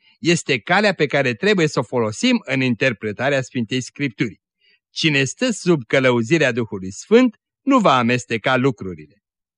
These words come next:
Și Sfântul Apostol Pavel a folosit alegoria, dar nu a făcut abuz de ea. Să revenim la verset.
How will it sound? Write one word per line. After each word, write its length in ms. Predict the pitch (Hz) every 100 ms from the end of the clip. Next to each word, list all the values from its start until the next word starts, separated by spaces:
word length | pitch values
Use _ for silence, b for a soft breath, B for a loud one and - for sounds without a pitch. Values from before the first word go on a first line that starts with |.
| _ _ b
Și 200 | - -
Sfântul 380 | 165 - 151 139
Apostol 420 | 127 135 120 185
Pavel 360 | 175 320 285 180
a 60 | 151
folosit 500 | 143 139 139 151 -
alegoria, 720 | 135 139 135 131 135 131 - _ _
dar 380 | 104 135 131 _
nu 520 | 107 123 170 254 -
a 160 | - 139
făcut 480 | - 110 - 160 - -
abuz 540 | 127 104 101 240 196
de 140 | 123
ea. 280 | 117 110 101 - _ _ _ _ _ _ _ _ _ _ _
Să 180 | - 302
revenim 360 | 247 208 202
la 120 | 185 147
verset. 400 | 135 - -